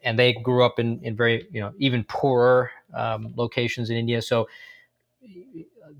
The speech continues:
know, the, there's a generational, um, uh, it's a challenge, right? It's sort of this, when you're, uh, you, a great phrase I like to use is,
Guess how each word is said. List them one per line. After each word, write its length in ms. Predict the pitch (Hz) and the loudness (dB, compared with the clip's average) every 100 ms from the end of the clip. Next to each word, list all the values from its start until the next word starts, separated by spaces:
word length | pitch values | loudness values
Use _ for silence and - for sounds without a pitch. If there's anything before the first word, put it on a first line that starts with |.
| 117 - | -20 -12
know, 180 | 131 117 | -4 -4
the, 300 | 113 113 123 | -4 0 2
there's 240 | 117 131 | 4 4
a 80 | 123 | 4
generational, 1080 | 117 147 175 170 147 151 - 127 117 113 107 _ _ _ - - | 2 4 6 6 6 4 2 2 2 0 -2 _ _ _ -20 -10
um, 560 | 117 107 107 107 107 110 _ _ _ _ _ _ - | -6 -4 -6 -8 -12 -16 _ _ _ _ _ _ -20
uh, 220 | - - 123 | -18 -12 -8
it's 180 | - | -6
a 40 | 120 | -4
challenge, 400 | - 151 160 117 | 0 2 4 4
right? 180 | 113 120 | 2 0
It's 200 | 127 107 | -2 -2
sort 140 | 139 | 0
of 60 | 117 | 0
this, 180 | 117 - | -2 -6
when 400 | - 120 123 127 | -8 -4 -2 0
you're, 240 | 131 131 - _ _ _ _ _ _ _ | 2 0 -2 _ _ _ _ _ _ _
uh, 140 | 123 120 | -14 -14
you, 320 | 147 123 120 - _ _ | -8 -6 -6 -6 _ _
a 220 | 117 110 | -8 -6
great 220 | 110 127 120 | 0 0 2
phrase 260 | 131 120 | 2 4
I 80 | 117 | 2
like 220 | 113 113 | 2 0
to 100 | - | 0
use 240 | 113 113 110 | 0 0 -2
is, 260 | 104 - | -4 -6